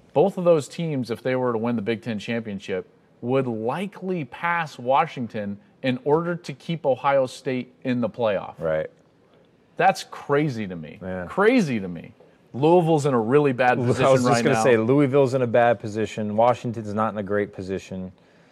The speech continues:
Speaker 2: Uh, I mean, again, the Big twelve is, is lurking. Uh, I think there's a pulse there. I just, I think so many things have to happen in their favor for Oklahoma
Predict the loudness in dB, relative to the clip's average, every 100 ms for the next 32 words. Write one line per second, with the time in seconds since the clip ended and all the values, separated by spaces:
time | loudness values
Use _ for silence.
0 | _ _ _ -4 -2 -2 -4 -6 -10 -10
1 | -4 0 0 2 2 2 2 2 0 2
2 | 6 8 6 6 0 -4 -6 -6 2 2
3 | 2 0 -4 -4 -4 -2 0 -2 0 0
4 | -2 -4 2 2 2 2 6 6 4 0
5 | -8 -12 -12 -10 -6 -6 -4 -6 -8 -12
6 | -6 -2 0 -2 -6 -6 -4 -4 -4 -6
7 | -4 -4 -2 -2 -2 -6 -8 _ _ _
8 | _ _ -8 -2 2 2 0 0 0 0
9 | -2 -2 -2 0 0 0 -6 -2 -2 0
10 | -2